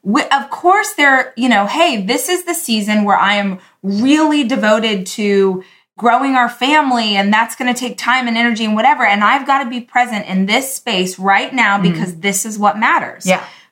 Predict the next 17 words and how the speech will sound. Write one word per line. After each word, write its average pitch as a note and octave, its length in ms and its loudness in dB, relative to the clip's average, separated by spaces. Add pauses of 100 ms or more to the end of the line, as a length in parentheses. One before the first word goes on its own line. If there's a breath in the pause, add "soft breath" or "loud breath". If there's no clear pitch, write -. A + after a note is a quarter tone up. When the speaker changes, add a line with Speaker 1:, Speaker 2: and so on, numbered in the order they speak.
(100)
Speaker 1:
But A3 400 0
don't C#4+ 400 2
say D#4 300 -2
that A3+ 160 -10
you A3 100 -10
can't B3+ 320 -2
pursue A#3 240 -6
the G3+ 100 -4
dream G#3+ 280 -2
because F#3+ 320 -6
you F3+ 80 -4
don't F#3 160 0
have F3 140 -8
time. F#3 280 -4
You G3+ 120 -4
absolutely A#3 600 -4
do. F3+ 280 -8